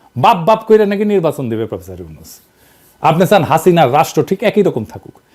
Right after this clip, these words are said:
কারণ এইটাই ইন্ডিয়ার প্ল্যান। ইন্ডিয়ার রাজনীতি মানুষ বুঝে, বোকা না মানুষ, মানুষ এত বেকুব না। রাস্তায় নামার ভয় দেখান, হ্যাঁ,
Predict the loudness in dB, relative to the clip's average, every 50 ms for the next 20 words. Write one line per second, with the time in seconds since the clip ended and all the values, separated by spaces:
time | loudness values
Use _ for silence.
0 | _ -8 _ 2 2 2 2 2 2 2 4 4 4 2 2 2 2 2 4 4
1 | 2 2 0 -2 -4 -4 -4 -4 -8 -12 -18 _ _ _ _ _ _ _ 2 4
2 | 6 6 6 6 6 6 4 4 2 2 0 -2 0 -2 -2 -2 -4 -4 -4 -6
3 | -10 -12 -14 -20 -20 _ _ _ _ _ _ _ _ 0 2 2 4 2 2 2
4 | 2 0 0 -2 -4 -6 -14 -20 -20 _ _ _ _ _ 0 2 4 4 4 4
5 | 2 2 0 2 2 2 2 2 2 0 0 -2 -4 -6 -6 -6 -8 -12 _ _
6 | _ _ 0 2 2 2 0 -2 -2 0 2 4 4 4 4 4 4 4 4 4
7 | 4 2 2 2 2 4 4 4 4 2 0 -2 0 0 2 2 2